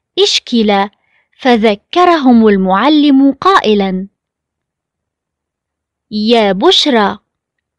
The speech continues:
معلومات عن النباتات"، و "يا أحمد، فقد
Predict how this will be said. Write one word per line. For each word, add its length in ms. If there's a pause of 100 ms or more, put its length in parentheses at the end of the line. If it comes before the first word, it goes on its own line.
(1300)
معلومات 1000 (200)
عن 300
النباتات"، 1040 (1600)
و 280 (2000)
"يا 360
أحمد، 840 (1400)
فقد 680